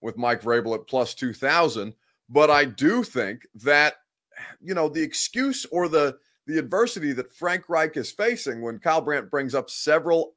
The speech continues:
notable unvaccinated players, should him having to overcome the fact that Darius Leonard and Carson Wentz are unvaccinated, should that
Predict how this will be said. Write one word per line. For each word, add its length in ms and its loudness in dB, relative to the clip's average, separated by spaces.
notable 560 6
unvaccinated 840 -2
players, 600 2
should 520 -2
him 220 0
having 320 0
to 80 0
overcome 460 0
the 80 -4
fact 320 0
that 120 -10
Darius 380 0
Leonard 300 -2
and 200 -4
Carson 380 -6
Wentz 300 -6
are 100 -4
unvaccinated, 920 -8
should 320 -2
that 360 4